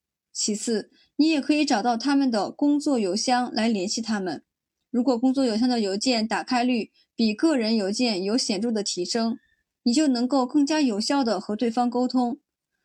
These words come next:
还有一个益处就是，即使你的联系人换了公司或领域，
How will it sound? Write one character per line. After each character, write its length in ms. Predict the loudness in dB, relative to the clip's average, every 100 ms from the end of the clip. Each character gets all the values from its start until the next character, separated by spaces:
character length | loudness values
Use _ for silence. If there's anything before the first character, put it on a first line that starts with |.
| _
还 160 | 0
有 100 | 2
一 140 | 2 2
个 100 | 2
益 140 | 2
处 160 | 2 0
就 180 | 2 0
是， 380 | 0 -2 -4 _ _ -2
即 160 | 0
使 180 | 2 4
你 120 | 2
的 100 | 0
联 180 | -2 -2
系 180 | 0 0
人 300 | 0 -2 -4
换 220 | 0 0
了 140 | 2 0
公 180 | 0
司 160 | 2 0
或 160 | 0 0
领 240 | 0 -2
域， 260 | -2 -4